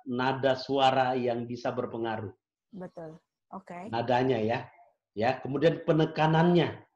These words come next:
Speaker 1: itu yang berpengaruh. Banyak orang yang, eh, apa ya, eh, be-,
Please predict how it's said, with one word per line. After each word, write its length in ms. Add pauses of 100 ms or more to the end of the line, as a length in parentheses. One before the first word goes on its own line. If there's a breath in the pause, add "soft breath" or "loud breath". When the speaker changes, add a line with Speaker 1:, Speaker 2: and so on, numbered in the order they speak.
(240)
Speaker 1:
itu 240
yang 160
berpengaruh. 560 (640)
Banyak 400
orang 320
yang, 220 (580)
eh, 320
apa 160
ya, 320
eh, 160
be-, 200